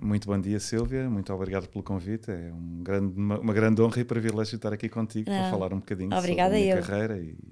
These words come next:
Speaker 1: e sobre os desafios em geral do mercado.
Speaker 2: Vamos a isso. Voltamos um bocadinho lá atrás, no tempo, para tentar perceber as tuas primeiras escolhas e depois perceber mais à frente, no decorrer da nossa conversa, como é que tu vais,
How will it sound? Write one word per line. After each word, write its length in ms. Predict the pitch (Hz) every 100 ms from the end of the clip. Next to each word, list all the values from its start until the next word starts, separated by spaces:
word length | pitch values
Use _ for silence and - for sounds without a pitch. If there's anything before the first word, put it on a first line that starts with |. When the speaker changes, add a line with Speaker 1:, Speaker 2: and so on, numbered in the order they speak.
| -
Speaker 1:
e 40 |
sobre 300 | - 85 87
os 80 | 87
desafios 540 | 90 87 85 98 - -
em 120 | 87
geral 280 | 85 80 80
do 80 | 82
mercado. 300 | 80 - 175
Speaker 2:
Vamos 240 | 175 175
a 80 | 208
isso. 460 | 190 180 - - - _ - - - - - _ -
Voltamos 300 | 208 226 294
um 60 | 285
bocadinho 320 | 269 294 277
lá 80 | 277
atrás, 520 | 262 240 196 180 -
no 140 | 208 214
tempo, 280 | 233 233 -
para 280 | 247 233 233
tentar 320 | 233 220 254
perceber 340 | 254 - 233 254
as 80 |
tuas 180 | 247 262
primeiras 380 | 247 240 233 220
escolhas 500 | - 233 240 247 240
e 60 | 214
depois 300 | 190 214 208 - _
perceber 280 | - 214 214
mais 180 | 208 202
à 80 | 202
frente, 400 | 208 202 - - _ - - - _
no 140 | 208 202
decorrer 260 | - 202
da 80 | 185
nossa 220 | 196 196
conversa, 380 | 202 196 202 -
como 180 | 220 214
é 40 |
que 80 | 208
tu 60 | 202
vais, 180 | 220